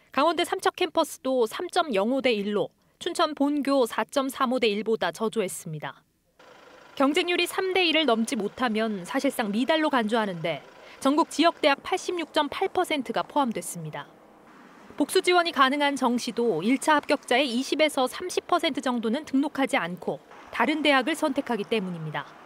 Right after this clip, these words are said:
입시업계에서도 이제는 지역대학이 경쟁력을 확보하기 위해서는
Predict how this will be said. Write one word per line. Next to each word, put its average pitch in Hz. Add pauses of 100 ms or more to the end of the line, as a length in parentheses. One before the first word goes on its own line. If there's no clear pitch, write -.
(880)
입시업계에서도 285
이제는 269
지역대학이 302
경쟁력을 294
확보하기 311
위해서는 214